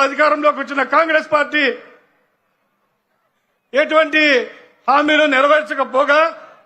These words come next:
రెండు వేల పద్నాలుగు, రెండు వేల ఇరవై ఐదు ఎన్నికల్లో, రెండు వేల ఇరవై నాలుగు ఎన్నికల్లో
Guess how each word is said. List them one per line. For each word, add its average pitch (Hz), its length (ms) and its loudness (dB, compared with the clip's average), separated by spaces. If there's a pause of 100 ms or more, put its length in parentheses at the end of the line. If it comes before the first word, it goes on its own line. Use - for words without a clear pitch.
(180)
రెండు 285 240 0
వేల 311 160 2 (100)
పద్నాలుగు, 294 520 0 (120)
రెండు 277 220 -2
వేల 302 160 2 (160)
ఇరవై 285 240 0 (720)
ఐదు 320 260 2
ఎన్నికల్లో, 277 500 0 (520)
రెండు 269 180 -2
వేల 285 160 0
ఇరవై 277 220 2
నాలుగు 285 300 0
ఎన్నికల్లో 285 420 0